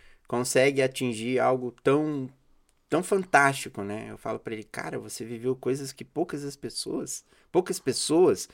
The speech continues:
vão conseguir viver na vida, né? Que é ir pra China, ir pra Ucrânia, ter temporadas,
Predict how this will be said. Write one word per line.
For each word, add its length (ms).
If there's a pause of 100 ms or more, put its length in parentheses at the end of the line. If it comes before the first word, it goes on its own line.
(280)
vão 120
conseguir 420
viver 260
na 160
vida, 320
né? 200
Que 120
é 180 (920)
ir 140
pra 240
China, 680 (440)
ir 200
pra 440
Ucrânia, 920 (160)
ter 100
temporadas, 880